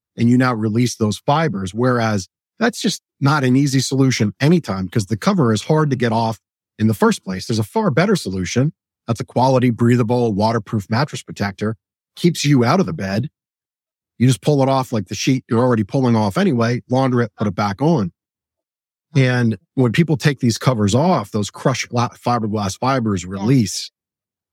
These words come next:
Speaker 1: and, you know, get out into the air in your bedroom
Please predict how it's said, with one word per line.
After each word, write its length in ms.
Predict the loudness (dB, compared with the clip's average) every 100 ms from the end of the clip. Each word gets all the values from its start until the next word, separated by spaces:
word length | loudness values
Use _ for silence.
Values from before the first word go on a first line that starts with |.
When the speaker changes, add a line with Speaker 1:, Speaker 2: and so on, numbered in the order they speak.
| 0
Speaker 1:
and, 500 | 2 2 2 0 -2 _ _ _ _ _ _ _ _ -20 -20 _ _ -2
you 100 | 0
know, 180 | 0 -8 _
get 140 | -2 0
out 240 | -2 -2
into 180 | -2 -2
the 180 | 2 2
air 160 | 2 2
in 60 |
your 100 | 0
bedroom 560 | 0 0 0 2 2 0